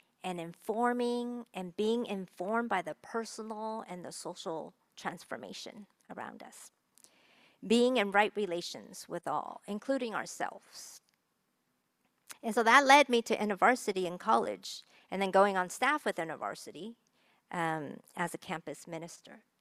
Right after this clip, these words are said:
And all the while, always drawn to coming back home, home to the margins, and bringing a whole bunch of people with me and a whole bunch of resources and maybe even the whole church with me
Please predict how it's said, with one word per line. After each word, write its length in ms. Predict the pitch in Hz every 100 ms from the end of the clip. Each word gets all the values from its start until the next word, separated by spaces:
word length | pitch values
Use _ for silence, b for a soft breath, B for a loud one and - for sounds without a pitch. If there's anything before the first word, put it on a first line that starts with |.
| _ _ _ _ _ B B B B
And 100 | -
all 240 | 214 302 359
the 140 | 349
while, 640 | 254 190 175 147 170 254 - _ _ -
always 460 | 226 254 269 262 -
drawn 500 | 190 202 214 214 214
to 160 | 170 -
coming 600 | - 202 208 214 220 220 -
back 380 | 175 180 180 - _ _
home, 480 | - 147 - 208 214 _ _ _ _ _ _ _ _ _ _
home 280 | - 220 233
to 140 | - 226
the 100 | 208
margins, 960 | 170 156 - - - - - - - _ _ _ _ _ _ _ _ _ _ _ _ - _
and 220 | 190 196
bringing 340 | 254 285 285 254
a 60 |
whole 280 | 277 294 330
bunch 220 | 311 294
of 100 | 285
people 280 | 311 302 240
with 240 | 226 269
me 220 | 202 156 107
and 100 | 190
a 40 |
whole 200 | 311 320
bunch 220 | 302 285
of 140 | 254 247
resources 580 | 294 - 208 190 180
and 120 | 208 240
maybe 200 | 294 302
even 240 | 277 277
the 80 | 262
whole 180 | 285 277
church 380 | - 370 -
with 180 | 262 -
me 180 | 165